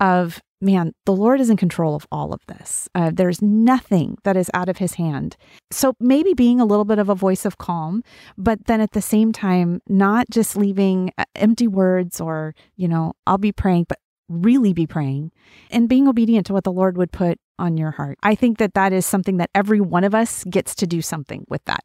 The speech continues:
It's, that's not for someone else. That's not for somebody that has a relation of somebody who's in Ukraine or in Russia.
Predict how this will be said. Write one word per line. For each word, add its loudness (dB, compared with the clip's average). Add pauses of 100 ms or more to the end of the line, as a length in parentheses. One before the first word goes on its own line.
It's, -4
that's -2
not 2
for 0
someone 2
else. 2
That's -4
not -2
for -2
somebody 2
that -4
has -2
a -2
relation 0
of 0
somebody -2
who's 0 (220)
in 4
Ukraine 2
or 0
in 0
Russia. 0